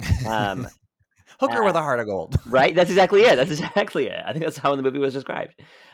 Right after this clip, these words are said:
Speaker 1: Um, yeah, no, for me, it, it made complete sense.
Speaker 2: Okay.
Speaker 1: And I was down for it.
Speaker 2: Okay.
Speaker 1: Yeah.
Speaker 2: I, I don't know. I don't know. I'm not, I, ugh, yeah, this is, it's not my favorite. I like this movie, but it's not my favorite.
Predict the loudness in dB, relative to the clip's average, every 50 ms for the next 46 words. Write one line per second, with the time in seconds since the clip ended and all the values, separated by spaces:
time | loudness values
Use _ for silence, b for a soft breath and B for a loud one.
0 | B B _ -2 -2 0 0 0 0 -2 -4 -8 -10 -12 _ _ _ _ _ _
1 | _ _ _ _ _ _ -10 -6 -2 -2 0 0 0 0 0 0 0 0 0 0
2 | 0 0 0 0 0 -2 -2 -4 _ _ -6 -6 -4 -2 -2 -2 -2 -2 -4 -8
3 | -12 _ _ _ -14 -10 -10 -10 -8 -8 -8 -8 -8 -8 -14 -18 -18 -20 _ _
4 | -20 -20 -20 -20 _ _ _ _ _ _ _ _ _ _ -12 -10 -10 -12 -14 -16
5 | -18 _ _ -10 -8 -6 -4 -4 -4 -4 -4 -6 -6 -6 -8 -14 -16 -16 -16 -16
6 | -18 -20 _ _ _ _ _ _ _ _ _ _ _ -16 -14 -14 -14 -16 -16 -18
7 | _ _ _ _ _ _ _ _ _ -14 -12 -12 -12 -12 -14 -16 -14 -12 -10 -10
8 | -8 -10 -12 -14 -14 -14 -12 -12 -10 -10 -8 -8 -8 -8 -8 -8 -8 -8 -8 -8
9 | -8 -8 -10 -10 -10 -12 -12 -14 -12 -12 -12 -12 -12 -14 -14 -16 -14 -10 -8 -6
10 | -6 -6 -6 -8 -10 -14 -14 -14 -16 -16 -12 -10 -10 -10 -10 -12 -10 -10 -10 -10
11 | -10 -10 -12 -12 -14 -16 -14 -12 -10 -10 -10 -10 -10 -6 -4 -4 -4 -4 -4 -6
12 | -6 -6 -6 -10 -14 -12 -12 -12 -10 -10 -10 -10 -10 -10 -10 -10 -14 -16 -16 -16
13 | -16 -18 -18 -20 -20 -20 -20 -20